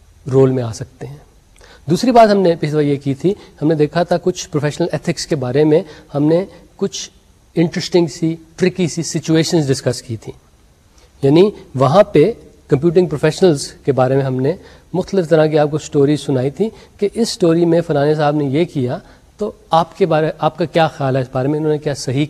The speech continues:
کیا یا غلط کیا؟ اور the point that I was trying to make was as follows کہ پروفیشنل ایتھکس کی اسٹڈی ضروری ہے، کیونکہ پروفیشنل ایتھکس جو ہیں، یہ جو سچویشن میں نے آپ کو بتائی تھی، ان کے بارے میں جو سوال ہیں، ان کے جواب فوراً دے دیتی ہیں، آپ کو سوچنا نہیں پڑتا، آپ کو نئے،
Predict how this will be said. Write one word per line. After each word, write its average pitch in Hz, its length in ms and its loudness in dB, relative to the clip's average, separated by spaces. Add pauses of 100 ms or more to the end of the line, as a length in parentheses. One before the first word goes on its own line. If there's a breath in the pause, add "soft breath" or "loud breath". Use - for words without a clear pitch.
کیا 160 160 0
یا 151 160 0
غلط 131 340 -4
کیا؟ 120 160 -12 (500 soft breath)
اور 147 160 0 (540 loud breath)
the 131 100 -2 (140)
point 185 240 6
that 185 160 2
I - 40 2
was 147 140 -2
trying 139 220 0
to 131 100 -4
make 131 220 -4
was 127 100 -4
as 120 220 -8
follows 151 340 -4 (260 soft breath)
کہ 196 160 0 (300)
پروفیشنل 190 360 0
ایتھکس 180 340 0
کی 175 100 -10
اسٹڈی 160 280 0
ضروری 139 460 2
ہے، 110 140 -4 (380 soft breath)
کیونکہ 208 360 2 (240 loud breath)
پروفیشنل 180 320 0
ایتھکس 170 340 -2
جو 175 120 2
ہیں، 151 140 0 (420 loud breath)
یہ 156 100 2
جو 160 100 -2
سچویشن 165 480 0
میں 160 80 4
نے 160 60 4
آپ 156 100 2
کو 151 60 -4
بتائی 139 260 0
تھی، 180 80 0
ان 175 120 0
کے 180 140 -2 (100)
بارے 143 180 2
میں 160 120 0
جو 147 80 -6
سوال 143 380 0
ہیں، 180 60 2
ان 175 60 0
کے 165 120 -2
جواب 147 280 -2
فوراً 160 360 -2
دے 120 100 -6
دیتی 113 280 -8
ہیں، 180 60 -2
آپ 175 140 -6
کو 196 60 -4
سوچنا 180 420 0
نہیں 143 160 -2
پڑتا، 143 220 -2
آپ 156 140 -2
کو 165 80 -2
نئے، 147 360 0